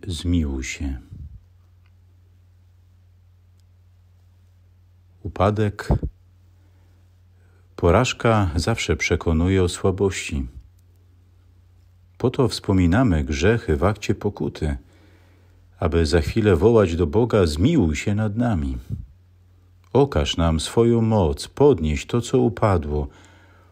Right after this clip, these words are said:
umocnij to, co słabnie. Pomóż udoskonalić to, co jest dobre”.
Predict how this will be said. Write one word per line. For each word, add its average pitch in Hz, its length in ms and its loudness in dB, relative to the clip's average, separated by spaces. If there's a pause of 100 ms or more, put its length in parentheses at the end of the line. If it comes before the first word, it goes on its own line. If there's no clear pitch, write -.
(200)
umocnij 110 840 4
to, 110 160 0
co 127 180 -2
słabnie. 85 800 0 (1300)
Pomóż 85 640 -2
udoskonalić 87 1000 0
to, 117 120 -2
co 123 160 0
jest 92 280 2
dobre”. 73 480 2